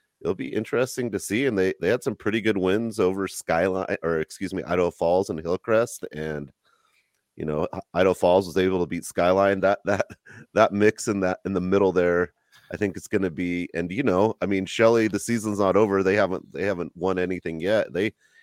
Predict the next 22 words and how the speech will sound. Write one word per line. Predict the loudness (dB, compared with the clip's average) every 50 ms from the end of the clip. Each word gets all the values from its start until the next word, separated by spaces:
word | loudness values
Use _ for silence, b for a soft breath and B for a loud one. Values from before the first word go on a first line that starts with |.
| b b _
you | -2
know, | -2 0 2
they're | 2 2 0
pretty | 0 -2 -6 -6 -6 -6
strong, | -6 -6 -4 -2 0 2 2 0 0 -2
but, | -4 -4 -6 -6 -6
you | -6 -4 -2
know, | -2 0 0 -2 -4
these | -4 -6 -8 -6 -6
teams | -6 -4 -4 -4 -4
are | -4
gonna | -2 -2 -2 -4
be | -4 -6 -6 -6 -6
right, | -6 -4 -2 0 2 2 2 0 -2 -2
right | 0 0 2 2
after | 2 0 -2 -2 -4 -6
'em, | -6 -6
as | -6 -6 -8
we | -10 -10
saw | -8 -6 -4 -4
last | -2 -2 -2 -4 -4 -6 -10
night, | -16 -18 -20